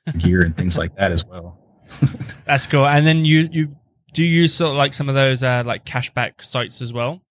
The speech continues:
Speaker 2: like, to buy this stuff through?
Speaker 1: Yeah, oh, yeah, yeah. Good point. So, um, <laughs> when you're buying stuff, also, there's these amazing sites called cashback sites. The hub for that would be to go to cashbackmonitor dot com. Even if you're just buying stuff, like, for yourself,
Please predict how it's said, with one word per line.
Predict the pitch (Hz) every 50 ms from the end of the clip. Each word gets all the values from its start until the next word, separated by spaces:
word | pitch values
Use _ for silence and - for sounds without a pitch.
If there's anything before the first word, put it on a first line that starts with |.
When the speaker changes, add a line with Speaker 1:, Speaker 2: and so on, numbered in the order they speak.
| _ -
Speaker 2:
like, | 131 123 110
to | - 127
buy | - 123 117 117 120
this | 120 127 127
stuff | - - 123 -
through? | - 135 135
Speaker 1:
Yeah, | 139 208 220
oh, | 208
yeah, | 175 151 165 175 143
yeah. | 117 120 139 131
Good | 110 - 135 135
point. | - 151 147 120 110
So, | - - 147 139 131 127 120 _ _ _
um, | - 127 120 113 - 117 107 104 95 92 90 - _ _ _ _ _ _ _ _ _ - 135 -
<laughs> | - - 208 143 - _ _ _ _ _ - -
when | - 147 190
you're | 196 165
buying | 135 135 131 180 175 156
stuff, | 139 - 147 135 127 - - _ _ _ _ -
also, | - 143 185 - - - 214 208 208
there's | 107 110 110 107 - - _ _ _
these | - 120 117 127
amazing | 120 120 131 143 131 131 117
sites | - - 120 110 107 104
called | - 104 98
cashback | - - 107 104 104 - - 92 87 87 -
sites. | - 92 90 90 87 -
The | - 110 110
hub | - 147 147 151 147 139
for | - 127 117
that | 117 113 113
would | 113 104
be | 104 107
to | 101 98
go | 104 101
to | 95 92 - - _ _ _ _ _ -
cashbackmonitor | 107 104 104 - - - 110 101 - 98 98 95 98 98 92 104 101
dot | 98 95 95 98
com. | - - 98 98 101 101 104 - - _ _ _
Even | - 131 180 240 269
if | -
you're | 190 151
just | 135 123 117 - -
buying | 107 107 113 120 120
stuff, | 117 117 - 120 110 113 - -
like, | 113 101 95 95
for | - -
yourself, | 104 92 87 - - - 127 135 117 98 - -